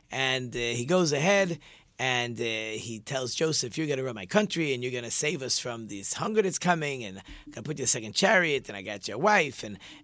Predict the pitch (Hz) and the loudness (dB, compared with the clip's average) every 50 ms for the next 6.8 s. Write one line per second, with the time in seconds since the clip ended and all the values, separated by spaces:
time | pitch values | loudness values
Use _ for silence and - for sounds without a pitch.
0 | _ 104 110 110 107 107 107 107 104 98 - - 107 107 110 101 101 127 - 120 | _ -8 -8 -8 -6 -8 -8 -10 -10 -10 -12 -8 -6 -6 -6 -6 -6 -6 -2 -2
1 | 120 117 113 110 107 110 160 185 196 - 180 175 - - 156 156 - - 143 - | 0 0 0 -2 -2 -2 -2 -2 -2 -2 -2 -2 -2 -2 -2 -4 -4 -2 0 0
2 | - 165 151 123 160 156 156 143 147 139 127 135 127 117 143 143 131 123 117 104 | 0 0 0 2 2 4 4 4 2 2 0 0 0 0 0 0 0 -2 -4 -8
3 | - 107 92 95 95 - 127 123 113 113 104 107 110 113 120 156 208 220 202 180 | -12 -12 -12 -8 -6 -4 -4 -4 -4 -4 -4 -4 -4 -2 2 2 2 4 2 0
4 | 160 156 131 113 101 95 - - - - - - _ _ _ - - 131 131 131 | -2 -4 -6 -6 -8 -8 -12 -16 -20 -20 -20 -20 _ _ _ -14 -10 -6 -2 0
5 | 147 156 147 135 123 127 127 123 120 113 - - 113 117 117 113 95 101 98 - | 2 2 2 2 0 -2 -2 -2 -2 -4 -4 -6 -6 -4 -4 -4 -4 -4 0 2
6 | - 190 220 262 247 220 175 190 185 170 131 - - - 139 | 4 6 8 6 6 6 4 2 0 0 0 -4 -4 -6 -8